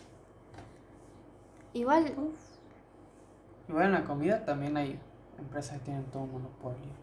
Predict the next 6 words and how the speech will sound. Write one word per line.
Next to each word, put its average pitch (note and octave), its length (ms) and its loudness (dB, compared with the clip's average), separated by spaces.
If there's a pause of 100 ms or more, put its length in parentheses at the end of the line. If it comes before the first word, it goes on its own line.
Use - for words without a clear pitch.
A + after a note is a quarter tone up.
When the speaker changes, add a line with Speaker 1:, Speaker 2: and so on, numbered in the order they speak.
(560)
Speaker 1:
Sí, - 240 -12 (420)
debe A3+ 240 -8
ser. A3+ 320 -14 (760)
Mira A#3 220 2
todas A3 380 -2
estas. - 460 -18